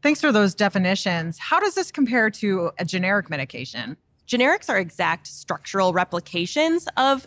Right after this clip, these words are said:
Speaker 2: their original molecule. Because biologic agents are so large comparatively, a copy really is often <laughs> not exactly the same. The site of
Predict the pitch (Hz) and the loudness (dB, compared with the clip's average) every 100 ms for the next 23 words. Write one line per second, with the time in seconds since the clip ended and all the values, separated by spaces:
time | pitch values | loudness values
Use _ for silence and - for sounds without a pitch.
0 | - 220 220 220 190 185 180 175 170 165 | -2 2 4 4 2 2 2 2 2 2
1 | 170 - - - _ - - - 285 262 | 0 -4 -4 -6 _ -20 -14 -4 -2 0
2 | 320 - 285 214 175 170 240 - 262 254 | 0 2 0 2 2 2 0 -2 -2 0
3 | 254 247 185 - 185 165 165 170 214 277 | 0 0 -2 -2 -4 0 2 4 2 0
4 | - 196 - 269 285 - 151 123 151 180 | -6 -8 -2 0 0 0 -4 -4 -4 -6
5 | _ - - 302 415 523 359 - 185 202 | _ -6 -2 0 0 0 -2 -4 -4 0
6 | 294 277 - - 160 147 - 190 240 254 | 0 -2 -2 0 0 0 0 2 2 4
7 | 226 220 - 254 247 - 262 - 240 220 | 4 2 0 0 0 -2 -2 2 0 2
8 | 233 302 381 165 160 _ - 185 - 208 | 0 2 2 0 -6 _ 0 0 2 2
9 | 190 | 2